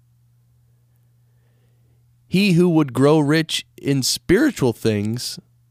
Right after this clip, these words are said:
must also economize and husband his mental resources. He must curb his tongue and his impulses,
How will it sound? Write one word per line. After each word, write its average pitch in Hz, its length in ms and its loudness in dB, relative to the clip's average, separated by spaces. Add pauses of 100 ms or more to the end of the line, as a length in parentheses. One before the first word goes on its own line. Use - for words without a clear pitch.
(180)
must 156 420 0
also 151 640 0
economize 131 960 -6 (1800)
and 120 220 0
husband 131 720 0
his 110 240 -4
mental 131 400 0
resources. 110 840 -4 (1900)
He 147 160 0
must 165 360 0
curb 175 400 2
his 160 220 -2
tongue 131 500 -2 (720)
and 147 320 2
his 131 220 0
impulses, 95 720 -4